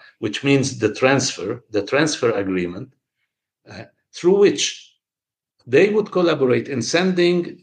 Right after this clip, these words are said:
German Jews to Palestine. And the Nazis created conditions that forced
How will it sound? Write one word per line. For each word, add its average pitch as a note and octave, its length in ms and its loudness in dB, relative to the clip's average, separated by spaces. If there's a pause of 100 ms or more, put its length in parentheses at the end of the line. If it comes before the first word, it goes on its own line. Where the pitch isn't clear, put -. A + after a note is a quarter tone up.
German D3 380 2
Jews C3+ 320 -2
to B2+ 80 -6
Palestine. - 600 -4 (180)
And D3+ 640 0
the A#2+ 200 0
Nazis D3 520 -2
created F3+ 640 2
conditions A#2 720 -4 (360)
that B2 320 -2
forced C3+ 880 0